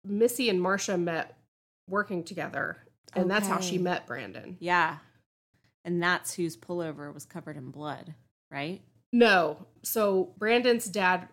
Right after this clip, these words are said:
Speaker 1: presumably remarried at some point.
Speaker 2: Oh.
Speaker 1: So he has another, that was his
Speaker 2: Okay.
Speaker 1: other wife.
Speaker 2: Okay. Letter to the murderer of Missy Beavers.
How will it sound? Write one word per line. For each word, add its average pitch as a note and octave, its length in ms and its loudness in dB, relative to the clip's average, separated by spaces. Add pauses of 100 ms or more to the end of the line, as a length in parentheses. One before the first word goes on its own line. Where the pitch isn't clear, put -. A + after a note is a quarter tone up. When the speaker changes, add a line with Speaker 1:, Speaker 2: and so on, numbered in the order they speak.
(120)
Speaker 1:
presumably F3 560 -6
remarried F3 840 -4
at - 140 -10
some G#3+ 200 -8
point. A3+ 420 -8
Speaker 2:
Oh. F3 1040 -6
Speaker 1:
So F3+ 400 0
he F#3+ 220 -4
has F3 180 -4
another, D#3 260 -8
that F3+ 160 0
was - 300 -8 (200)
his F3+ 100 -6
Speaker 2:
Okay. F3+ 120 0 (100)
Speaker 1:
other C#3 60 -6
wife. B2+ 300 -8 (220)
Speaker 2:
Okay. - 180 -14 (580)
Letter G3+ 360 0
to A#3+ 160 -6
the G#3+ 60 -6
murderer E3 600 -6
of D#3+ 120 -10
Missy D#3+ 300 -4
Beavers. C#3+ 560 -8